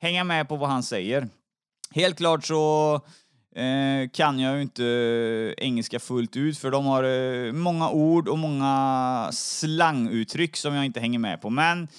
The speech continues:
jag fattade det mesta av vad han sa och det hoppas jag ni också gjorde. Eh, och, eh, som sagt, eh, vi kommer ju fortsätta köra några amerikanska podcasts här. Det är många som har skrivit nu.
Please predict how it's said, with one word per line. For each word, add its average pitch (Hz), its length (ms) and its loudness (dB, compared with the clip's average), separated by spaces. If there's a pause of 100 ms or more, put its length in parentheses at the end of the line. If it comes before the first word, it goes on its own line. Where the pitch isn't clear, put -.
(200)
jag 165 140 2
fattade 214 260 0
det 202 40 0
mesta 202 280 2
av 185 80 4
vad 175 80 4
han 170 100 2
sa 175 260 2
och 165 80 0
det 165 60 2
hoppas 156 280 0
jag 156 100 -2
ni 143 100 -2
också 135 220 -6
gjorde. 156 320 -4 (1080)
Eh, 101 720 -6
och, - 480 -6
eh, 170 440 2
som 180 200 -4
sagt, - 460 -4
eh, 170 60 -4
vi 165 240 -2
kommer 196 220 -2
ju 190 40 -4
fortsätta 156 400 -4
köra 180 260 0
några 151 540 2
amerikanska 139 1000 0
podcasts 120 600 -4
här. 110 160 0
Det 127 80 -2
är 143 40 -2
många 156 260 -4
som 139 140 -6
har 135 40 -4
skrivit 151 420 -4
nu. 160 260 -4